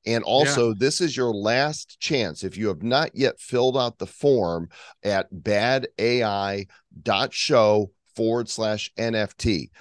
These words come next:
Speaker 1: this is your last chance to claim the
Speaker 2: Mm-hmm.
Speaker 1: free Founders, uh, Pass N F T. It looks like this, created with, uh, with A I and with the help of our resident artist, uh, Alex,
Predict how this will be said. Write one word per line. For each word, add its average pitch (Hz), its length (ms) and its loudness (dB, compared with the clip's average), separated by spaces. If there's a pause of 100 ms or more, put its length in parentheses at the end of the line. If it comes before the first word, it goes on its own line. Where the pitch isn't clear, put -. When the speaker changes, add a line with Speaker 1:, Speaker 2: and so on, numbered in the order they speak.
(120)
Speaker 1:
this 104 200 -4
is 110 140 -4
your 95 160 0
last 104 540 0
chance 117 460 -2
to 98 120 -8
claim 107 460 -2
the 87 60 -8
Speaker 2:
Mm-hmm. 127 460 -4
Speaker 1:
free 165 420 0 (380)
Founders, 113 800 2 (260)
uh, 101 200 2
Pass 101 560 -4
N 117 160 -2
F 127 220 -2
T. 104 400 -4
It - 160 -6
looks 113 400 -4
like 107 260 -2
this, 85 680 0 (280)
created 110 760 0 (100)
with, 98 420 -6 (100)
uh, 92 300 -2
with 95 320 -4
A 113 240 4
I 87 440 0 (280)
and 87 240 -6
with 87 140 -6
the 82 80 -10
help 92 400 -2
of 85 240 -6
our 85 360 -4
resident 90 580 -6 (200)
artist, 95 640 -2
uh, 69 100 -14 (120)
Alex, 107 560 -4